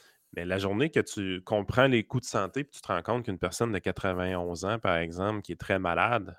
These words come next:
euh, va générer des tonnes et des tonnes de coûts pour le système de santé qui craque de partout, qui est financé de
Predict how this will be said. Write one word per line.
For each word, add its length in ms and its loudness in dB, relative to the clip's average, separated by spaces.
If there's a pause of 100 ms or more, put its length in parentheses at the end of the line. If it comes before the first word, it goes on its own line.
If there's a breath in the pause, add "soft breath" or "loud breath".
(100)
euh, 140 -2 (1120)
va 460 6
générer 420 0
des 180 -2
tonnes 300 4
et 60 0
des 200 -2
tonnes 260 0
de 100 0
coûts 180 -2
pour 120 -10
le 40 -6
système 300 -4
de 80 -2
santé 420 -2
qui 240 -20
craque 260 2
de 60 0
partout, 540 0
qui 100 -12
est 60 -10
financé 420 0
de 60 -12